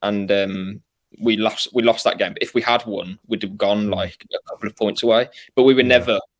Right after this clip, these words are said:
Speaker 1: it was never really a, a possibility, really. Um, but yeah, the Wolves one was big. Uh, I think Adomah scored straight away. Then Jota, like, <laughs> literally Jota and Neves was playing for Wolves. They were by far and away the best team in the division. But it, that's why it was so good,
Speaker 2: Yeah.
Speaker 1: because that was one game in that year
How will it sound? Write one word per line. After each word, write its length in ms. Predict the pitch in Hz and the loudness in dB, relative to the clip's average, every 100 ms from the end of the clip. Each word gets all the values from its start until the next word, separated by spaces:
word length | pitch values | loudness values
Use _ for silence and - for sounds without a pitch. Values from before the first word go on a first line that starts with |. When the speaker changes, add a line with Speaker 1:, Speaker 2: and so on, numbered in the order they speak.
| _ _ - | _ _ -4
Speaker 1:
it 60 | |
was 140 | 117 120 | -2 2
never 240 | 117 110 | 2 2
really 300 | 104 98 95 | 0 -2 -4
a, 140 | 92 - - | -10 -14 -12
a 60 | |
possibility, 600 | - 104 - 95 92 - | -6 -4 -4 -8 -8 -8
really. 340 | 92 92 92 - - | -8 -8 -10 -14 -2
Um, 360 | 107 104 95 98 _ - - _ | 0 0 -2 -10 _ -20 -20 _
but 60 | 127 | 4
yeah, 40 | |
the 60 | 120 | 6
Wolves 220 | 135 131 | 6 4
one 120 | 123 | 2
was 100 | 110 | 0
big. 400 | - 107 104 - - | 0 0 0 -4 -2
Uh, 320 | 104 95 98 - - | 0 0 -2 -6 -8
I 40 | |
think 200 | 76 87 | -4 -2
Adomah 320 | 104 101 98 95 | 0 0 -2 -4
scored 320 | - 101 90 | -4 -2 0
straight 220 | - 85 | 0 2
away. 160 | 98 98 | 2 0
Then 160 | 98 | -2
Jota, 400 | 104 101 - 104 - | -2 -2 -2 -8 -6
like, 140 | - - | -4 -2
<laughs> 80 | 143 | 0
literally 320 | 127 - 113 | 0 0 -4
Jota 400 | 113 117 113 117 | -2 -2 -2 -4
and 140 | 104 104 | 0 0
Neves 240 | 104 104 | -2 -4
was 80 | 98 | -4
playing 220 | 104 92 | -4 -4
for 120 | 101 | -4
Wolves. 280 | 98 95 92 | -2 -2 0
They 80 | 117 | 0
were 140 | 101 - | -2 -2
by 100 | 113 | 0
far 220 | 104 117 113 | 2 4 4
and 80 | |
away 140 | 113 110 | 4 2
the 100 | 104 | 0
best 140 | - - | -6 -2
team 120 | 113 | -2
in 40 | 101 | -2
the 60 | |
division. 320 | 98 101 101 98 | -4 -4 -4 -2
But 100 | 117 | -2
it, 140 | - - | 0 2
that's 200 | 143 147 | 2 4
why 100 | 156 | 4
it 40 | 147 | 4
was 100 | - | 4
so 140 | 135 | 2
good, 80 | 139 | 2
Speaker 2:
Yeah. 60 | - | -2
Speaker 1:
because 180 | - 127 | 0 0
that 100 | 127 | 0
was 100 | - | 0
one 240 | 123 123 | 2 2
game 180 | 117 113 | 2 0
in 80 | 113 | 0
that 160 | 104 | -2
year 280 | 107 101 95 | -2 0 -2